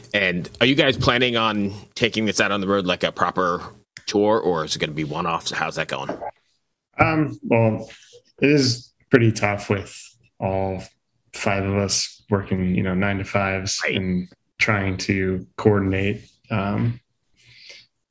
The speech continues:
Speaker 2: like, we definitely wanna keep playing, you know, shows in Chicago to build up more of a fan base here. But
Speaker 1: Right.
Speaker 2: we're also, we've also been looking for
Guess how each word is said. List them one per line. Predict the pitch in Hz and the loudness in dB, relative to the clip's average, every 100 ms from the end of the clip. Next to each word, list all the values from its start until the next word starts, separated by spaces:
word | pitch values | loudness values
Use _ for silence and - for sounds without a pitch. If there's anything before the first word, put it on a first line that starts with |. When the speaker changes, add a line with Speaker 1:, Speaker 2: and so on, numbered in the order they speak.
| _ - | _ -2
Speaker 2:
like, | 107 107 - - - - | -2 -2 -10 -16 -10 2
we | 120 110 | 4 4
definitely | 120 120 - - 131 123 | 2 0 -4 -2 2 4
wanna | 110 98 - | 2 0 -4
keep | - 98 - - | -2 -2 -4 -6
playing, | 113 98 92 90 - _ _ - | -2 0 0 -2 -6 _ _ -4
you | 95 | -2
know, | 90 | 0
shows | - 104 98 101 123 | 0 -2 -2 -4 0
in | 113 | 2
Chicago | - - 95 92 92 | 0 -2 -2 -2 -2
to | 92 | -2
build | 87 98 92 | -2 -2 0
up | 92 90 _ - | -2 -6 _ 0
more | 101 | 0
of | 92 | 0
a | 92 | -4
fan | - 95 90 | -2 -4 -2
base | 90 90 | -2 -2
here. | 98 95 92 - | -2 -2 -4 -4
But | 104 92 | -4 -4
Speaker 1:
Right. | - | -2
Speaker 2:
we're | 110 104 | -2 0
also, | 104 - 98 95 - - - - - 120 - - - _ - | 0 -2 -2 -4 -8 -20 -18 -16 -10 -8 -8 -16 -20 _ 2
we've | 123 135 | 4 4
also | 135 143 120 | 4 2 4
been | 113 | 4
looking | 104 101 104 98 | 2 2 0 0
for | - 107 104 101 95 98 | 0 2 2 0 0 -2